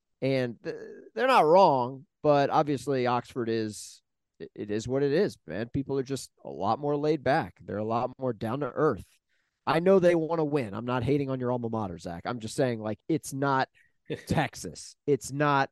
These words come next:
Speaker 1: Alabama football. It's not Georgia football. It's not Arkansas basketball or Kentucky basketball where people are crazy. It's different. But I do think that,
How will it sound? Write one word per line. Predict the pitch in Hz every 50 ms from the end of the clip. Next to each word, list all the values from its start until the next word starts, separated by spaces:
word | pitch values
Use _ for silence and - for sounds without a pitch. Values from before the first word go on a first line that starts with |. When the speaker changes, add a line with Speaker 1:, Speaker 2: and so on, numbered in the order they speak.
| _ _ _ _ _ _ _ _ _ _ _ _ _ -
Speaker 1:
Alabama | 151 156 151 147 139 117 139 139 135 127
football. | 117 - 135 110 - 113 107 101
It's | 113 -
not | 160 151 135
Georgia | 110 160 160 151 151 - 135
football. | - - 127 104 - - 104 90 87 - -
It's | 127 127 - -
not | 151 147 143 143 -
Arkansas | - 143 147 - - 147 127 - 147 135
basketball | 127 139 143 147 147 - 127 117 113 104 98 101
or | 110
Kentucky | - 131 123 - 147 143 - - 131
basketball | 117 113 104 92 - - - 117 104 104
where | 98 95 113
people | - - 156 151 131 135 135 - 80
are | 120 123 113
crazy. | _ - - - - 110 156 190 190 160 113 - - - - _ _ _ _ _ _ _ _ _ _ _ _ - -
It's | 127 -
different. | 240 233 - 117 92 - _ _ _ _ _ _ _ _ _ _ _ _ _ _ _ _ _ -
But | 151 151 147 143 139 - _ -
I | 147 156
do | 131 160 190 196
think | - - 170 165 143 113
that, | 143 151 147 147 139